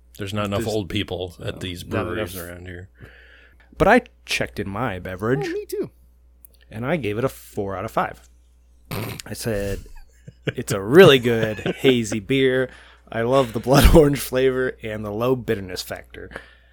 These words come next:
Speaker 2: Uh, not much else to say about it, but, uh, it's delicious, and I recommend it for anybody who's into these hazy boys.
Speaker 3: Yeah, especially if you can get it to, on with their, like,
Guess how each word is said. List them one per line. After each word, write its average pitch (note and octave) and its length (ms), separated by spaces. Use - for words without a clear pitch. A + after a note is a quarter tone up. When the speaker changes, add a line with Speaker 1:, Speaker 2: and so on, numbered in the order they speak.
Speaker 2:
Uh, - 180
not G#2+ 160
much G2+ 220
else F#2+ 200
to - 80
say G2+ 220
about G2 220
it, - 100
but, - 180
uh, G#2 300
it's - 160
delicious, G#2 480
and G#2 100
I G2 60
recommend G2 420
it G2 120
for G#2 300
anybody A2 360
who's F#2+ 200
into F2+ 220
these F#2+ 260
hazy G2 640
boys. F#2 680
Speaker 3:
Yeah, A#2 100
especially C3+ 340
if A2+ 60
you A2 80
can G#2+ 120
get G2+ 160
it - 220
to, G#2+ 460
on G2 680
with G#2 260
their, F#2+ 680
like, F#2 380